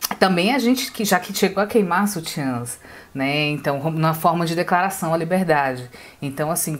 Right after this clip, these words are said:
um, contando um pouquinho da história da lingerie, é, a gente pode ver, é, pode confirmar, né, que a lingerie, ela exerce uma função muito importante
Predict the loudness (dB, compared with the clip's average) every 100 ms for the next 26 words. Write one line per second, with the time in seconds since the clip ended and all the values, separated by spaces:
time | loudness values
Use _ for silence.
0 | -2 0 0 0 -2 0 2 2 2 0
1 | 2 4 4 2 0 0 2 2 0 -2
2 | -2 0 0 0 -2 -4 -6 -16 -18 -14
3 | -8 -4 -2 0 0 -2 -4 0 2 4
4 | 4 0 2 0 0 -2 -6 -6 -4 -2
5 | 0 2 2 4 4 4 4 0 -10 -20
6 | -20 -20 -20 -12 -4 -2 0 0 0 0
7 | 2 2 4 4 4 2 2 0 -2 -4
8 | -4 -2 0 0 -2 -2 -2 -2 -6 -6
9 | -10